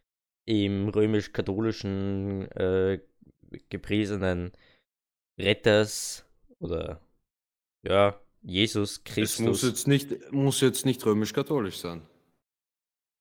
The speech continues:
Speaker 1: Wie, wie
Speaker 2: Ich
Speaker 1: viele
Speaker 2: hab
Speaker 1: andere
Speaker 2: gehört
Speaker 1: Religionen gibt's denn noch, wo Jesus
Speaker 2: Äh, evangelisch.
Speaker 1: der Babo ist?
Speaker 2: Babo
Speaker 1: Gut.
Speaker 2: ist.
Speaker 1: Evangelisch.
Speaker 2: Ja.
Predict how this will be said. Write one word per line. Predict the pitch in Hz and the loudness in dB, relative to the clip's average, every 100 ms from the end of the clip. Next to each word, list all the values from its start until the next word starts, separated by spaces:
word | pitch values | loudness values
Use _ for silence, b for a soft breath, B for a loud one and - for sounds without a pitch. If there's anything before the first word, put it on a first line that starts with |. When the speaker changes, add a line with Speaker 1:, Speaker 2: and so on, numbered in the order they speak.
| _ _ _ _ | _ _ _ _
Speaker 1:
Wie, | 90 85 87 87 | -10 -4 -4 -4
wie | 90 | -4
Speaker 2:
Ich | |
Speaker 1:
viele | 104 98 | -2 2
Speaker 2:
hab | 95 | 2
Speaker 1:
andere | 98 101 | 2 2
Speaker 2:
gehört | 104 | 2
Speaker 1:
Religionen | 95 95 98 | 0 0 -2
gibt's | - - | -6 -8
denn | 95 | -6
noch, | 95 - | -6 -6
wo | 90 92 90 | -4 -2 -2
Jesus | 85 87 90 92 - _ _ _ _ _ _ _ _ _ _ _ _ _ _ | -4 -6 -6 -10 -14 _ _ _ _ _ _ _ _ _ _ _ _ _ _
Speaker 2:
Äh, | - - - - | -20 -20 -16 -14
evangelisch. | 90 92 85 82 95 | -10 -8 -6 -8 -4
Speaker 1:
der | 92 | -4
Babo | - 85 90 | -2 -4 -4
ist? | 90 - - _ _ _ _ _ _ _ _ _ _ _ _ _ _ _ | -6 -8 -16 _ _ _ _ _ _ _ _ _ _ _ _ _ _ _
Speaker 2:
Babo | - 67 73 85 | -8 -6 -4 -6
Speaker 1:
Gut. | 76 | -12
Speaker 2:
ist. | - - _ _ _ - | -12 -16 _ _ _ -14
Speaker 1:
Evangelisch. | 78 78 82 90 92 92 - - _ _ | -10 -8 -6 -4 -4 -6 -10 -18 _ _
Speaker 2:
Ja. | 78 | -20